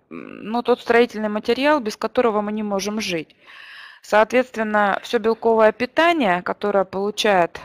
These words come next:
организм, все белки, а, они в организме, м, белки — это сложная структура,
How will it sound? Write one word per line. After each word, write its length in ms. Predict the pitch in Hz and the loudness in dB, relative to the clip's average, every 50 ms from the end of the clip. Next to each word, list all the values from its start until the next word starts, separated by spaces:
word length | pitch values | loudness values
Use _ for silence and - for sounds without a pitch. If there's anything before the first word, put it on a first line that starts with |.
| - - - | -18 -6 -4
организм, 760 | 180 190 180 190 208 208 214 208 196 180 156 165 160 156 160 _ | -2 -2 2 2 2 2 2 -2 -4 -4 -4 -6 -12 -14 -16 _
все 180 | - - 202 | -8 -6 -6
белки, 580 | 196 180 202 202 202 - - - 180 165 156 180 _ _ _ - - - - - - - | -2 0 -2 -2 -2 -6 -8 -6 -6 -6 -6 -8 _ _ _ -20 -20 -20 -20 -20 -20 -6
а, 240 | - - 165 160 151 - - _ | -2 0 0 0 -2 -4 -6 _
они 280 | - - 190 240 302 330 | -4 -4 -2 0 0 0
в 60 | 302 | 0
организме, 800 | 247 202 214 208 214 240 277 320 294 269 247 226 208 196 185 185 - _ _ _ _ _ | 0 4 2 2 4 2 0 0 0 0 0 0 0 -2 -2 -6 -14 _ _ _ _ _
м, 420 | - 175 170 170 170 165 165 - - _ _ | -16 -14 -14 -14 -14 -16 -16 -18 -20 _ _
белки — 380 | 180 175 208 220 214 - - 202 | -6 -4 -2 -2 -2 -2 -4 -2
это 140 | 190 - 190 | 0 0 -2
сложная 440 | - - 220 202 185 - 180 175 190 | 0 0 2 2 2 0 -2 -4 -4
структура, 640 | - - - - - - - 330 339 320 269 233 | -4 -8 -12 -12 -10 -6 -4 0 2 2 2 2